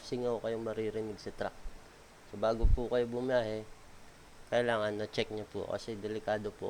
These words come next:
ang pag mawalan kayo ng hangin, no? Di bali yung hangin sa katawan nyo, di maubos. Wag lang yung sa truck. <laughs> So, yun lamang po. Sana may natutunan kayo, may nakuha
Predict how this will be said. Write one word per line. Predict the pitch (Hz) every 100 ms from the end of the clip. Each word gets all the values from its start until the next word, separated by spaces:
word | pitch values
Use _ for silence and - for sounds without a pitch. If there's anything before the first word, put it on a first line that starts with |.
| -
ang | 101 101 101 - - - - - -
pag | 110 104
mawalan | 110 110 110 101
kayo | 107 107
ng | 104 104 117 - - - - - - -
hangin, | 98 101 95
no? | 101 - - - - - - - - - - - - - - - - - - - - -
Di | 101
bali | 117 117 127
yung | 123
hangin | 120 120 120 123
sa |
katawan | 107 - 120 120
nyo, | 123 117
di | 113
maubos. | 117 113 113 107 110 - - - - - - -
Wag | 104 107
lang | 113 110 117
yung | 117
sa | 107 104
truck. | 110 101 - - - - - - - - - - -
<laughs> | - 127 95 - - - - 165 - - -
So, | 107 110 104 101
yun | 113 120
lamang | 120 113 113 107
po. | 107 110
Sana | 110 107
may | 104 104
natutunan | 98 101 - 101 101 98 92
kayo, | 95 104
may | 113 104
nakuha | 90 98